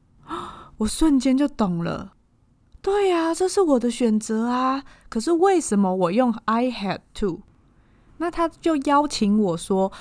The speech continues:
“把 I had to 换成 I choose to。”真的大师的厉害就是他信手拈来，治疗就发生在生活中。我就替换看看，因为当我讲 I had to 的时候，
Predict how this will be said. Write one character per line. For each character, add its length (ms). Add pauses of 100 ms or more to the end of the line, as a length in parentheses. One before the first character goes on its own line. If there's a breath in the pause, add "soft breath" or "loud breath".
(140 loud breath)
“把 280
I 240
had 280 (220)
to 320 (140 soft breath)
换 260
成 320
I 260
choose 520
to。” 380 (600)
真 300
的 100
大 320
师 300
的 100
厉 240
害 180
就 160
是 220
他 160
信 320
手 260
拈 300
来， 260
治 200
疗 240
就 120
发 240
生 220
在 160
生 240
活 220
中。 320 (300)
我 80
就 120
替 260
换 300
看 260
看， 220 (360)
因 100
为 120 (180 loud breath)
当 200
我 160
讲 200
I 240
had 260 (140)
to 200
的 100
时 200
候， 340